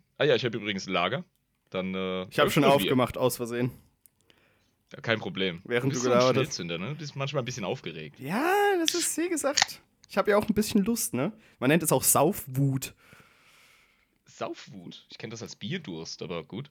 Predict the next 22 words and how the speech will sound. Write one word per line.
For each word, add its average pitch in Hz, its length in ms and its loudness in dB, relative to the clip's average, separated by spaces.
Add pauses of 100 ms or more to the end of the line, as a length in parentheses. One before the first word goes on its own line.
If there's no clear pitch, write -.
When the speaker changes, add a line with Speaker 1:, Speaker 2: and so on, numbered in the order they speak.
Speaker 2:
Ja, 117 180 2
nee, 143 140 6
also 120 280 0
Bi-, 120 200 -8
äh, 127 200 0
Saufwut 131 380 0
ist - 120 -10
quasi 117 260 -4
der 117 140 2
Imperat-, 113 480 4
also 123 220 4
ist, 127 180 -2
äh, 127 220 2
nee, 135 140 -2
wie 139 60 -4
sagt 160 200 2
man, 123 260 2
die, 123 140 -2
die 113 80 -4
Steigerungsform 110 640 -2
von, 110 340 -6 (600)
äh, 113 240 -2